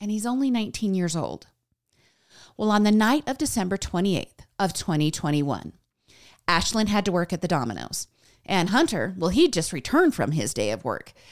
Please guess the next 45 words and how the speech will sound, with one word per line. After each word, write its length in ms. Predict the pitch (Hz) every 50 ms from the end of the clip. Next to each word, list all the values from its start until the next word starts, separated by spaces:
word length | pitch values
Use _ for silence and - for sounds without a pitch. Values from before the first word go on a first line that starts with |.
| - - - - _ _ _ _
They 140 | 262 294
did 160 | 294 349 330 -
that 160 | 196 - -
complicated 580 | - 214 202 214 240 220 - 233 196 175 156
switch 420 | - - - - - 175 185 - -
off 320 | 208 214 214 233 226 -
that 140 | - 185 -
so 220 | - - - 202
many 200 | 190 202 202 202
young 220 | 196 190 190 190 190
families 460 | - 190 165 160 165 165 175 196 -
have 200 | - 208 208 -
to 100 | - 233
do. 320 | 214 214 214 214 240 240 240 - - - - - - - - - - _ - - _ _
As 140 | - 233 202
Ashlyn 400 | 240 240 254 - - 294 277 247
left 180 | 214 185 -
for 120 | - 202 185
work, 340 | 165 151 123 85 - _ -
she 200 | - - - 220
left 240 | 220 220 202 202 -
the 60 | 196
two 220 | - - 202 185
children 360 | 185 - - 165 139 147 143 139
with 140 | 143 -
Hunter. 420 | - 180 151 147 - 113 85 - - - - - - - - - _ _ _ _ _ _
Well, 160 | - 175 160
Terry 480 | 156 - - 180 196 214 208 202 185 160
became 380 | 143 156 143 - 180 165 151
upset 520 | 139 123 - - - - 165 170 190 202 - -
and 100 | 180 170
he 80 | 165
began 400 | 160 180 151 165 165 160 156 147
vomiting. 640 | 147 143 156 143 139 143 139 127 107 78 - - - _ _ _ _ _ _ _ _ _ _ _ _ _ _ _ _ _ _ _
Again, 380 | - 220 196 247 202 135 151 196
through 180 | - - 208
my 160 | 220 226 254 269
digging, 440 | 247 254 214 180 156 139 135 151
this 180 | 156 202 208 -
didn't 220 | - 269 285 285
seem 280 | 262 - - 262 247 240
that 220 | 220 226 208 196
abnormal 440 | 196 190 180 180 180 185 190 175 139
for 140 | - - 156
Terry. 400 | - - 156 104 82 78 78